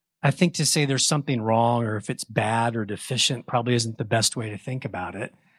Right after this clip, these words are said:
Um, it's probably more along the lines of if you experience a loss and you don't feel anything,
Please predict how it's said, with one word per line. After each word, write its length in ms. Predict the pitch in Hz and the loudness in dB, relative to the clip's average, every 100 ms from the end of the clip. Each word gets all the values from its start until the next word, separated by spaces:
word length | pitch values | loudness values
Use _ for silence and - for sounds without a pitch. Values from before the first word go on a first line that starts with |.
| _ - | _ -10
Um, 640 | 120 113 110 101 101 113 - | -6 -4 -6 -10 -16 -20 -12
it's 240 | 127 - | -8 -4
probably 300 | - 147 143 | 2 2 2
more 240 | 127 120 | -2 0
along 320 | 127 120 117 113 | 0 2 0 -2
the 100 | 110 | -4
lines 400 | 110 113 113 110 | -2 -2 -2 -2
of 220 | 107 107 | -2 -2
if 220 | 123 - | -4 -2
you 80 | 143 | -2
experience 560 | - - 131 139 139 | 0 0 2 2 2
a 60 | 127 | 0
loss 440 | 110 113 127 - | 0 2 4 2
and 100 | 127 | 0
you 80 | 120 | -2
don't 160 | 127 - | -4 -6
feel 360 | - 131 123 | -6 -2 -2
anything, 680 | 113 120 143 - 185 202 202 | -2 0 0 0 0 0 -2